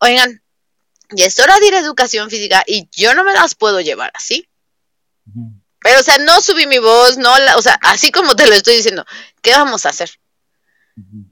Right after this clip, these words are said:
Speaker 1: Entonces ya se me quedan viendo y como que empiezan a llorar y les dije, "Ok, pueden llorar, pero yo ya me voy, ¿eh? O sea, yo ya tengo que llevarme al resto porque tengo aquí a los demás, sus compañeros, no las podemos esperar". Entonces yo empecé a formar a la gente, "Órale, ya nos vamos", no sé qué.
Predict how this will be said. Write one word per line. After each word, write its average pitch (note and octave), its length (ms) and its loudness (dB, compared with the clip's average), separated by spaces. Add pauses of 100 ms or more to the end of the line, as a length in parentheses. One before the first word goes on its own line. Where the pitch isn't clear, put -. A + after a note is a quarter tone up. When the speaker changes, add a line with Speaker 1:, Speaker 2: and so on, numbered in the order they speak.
Speaker 1:
Entonces F#3 400 -4
ya A3+ 60 -4
se A3 140 -4
me E3 160 -8
quedan F#3 220 -6
viendo F3+ 180 -8
y G3 40 -10
como D#3+ 240 -8
que D#3 80 -10
empiezan F3 400 -6
a E3 60 -6
llorar D#3 320 0
y G#3+ 60 -2
les D#3 180 -6
dije, F3 180 -4
"Ok, B4+ 140 0 (200)
pueden A3+ 300 2
llorar, B3 340 2
pero F#3+ 160 0
yo F3+ 160 2
ya G#4 200 2
me A#3+ 80 2
voy, A3 280 2
¿eh? A3 100 0
O D4 60 -2
sea, F#3 140 0
yo G#3+ 140 2 (100)
ya B3 180 4
tengo B3+ 200 2
que G#3 140 0
llevarme F#3 400 2
al G3 80 0
resto B3 280 0
porque G3+ 200 -8
tengo G3+ 240 -4
aquí G#3+ 140 -4
a G3 40 0
los F#3+ 80 -4
demás, E3 260 -2
sus D#3+ 160 -14
compañeros, F#3 500 0
no C4 120 0
las C#4+ 140 0
podemos E3 320 -2
esperar". A#3 480 2
Entonces A3 200 -6
yo A3+ 60 0
empecé G3+ 240 -2
a F#3 40 0
formar F#3 380 0
a E3+ 80 4
la A#2+ 120 -2
gente, - 280 -4
"Órale, G4+ 280 -2
ya - 120 -2
nos A3+ 120 -2
vamos", D#4 240 0
no C4 80 -8
sé A3+ 100 -6
qué. A3 100 -2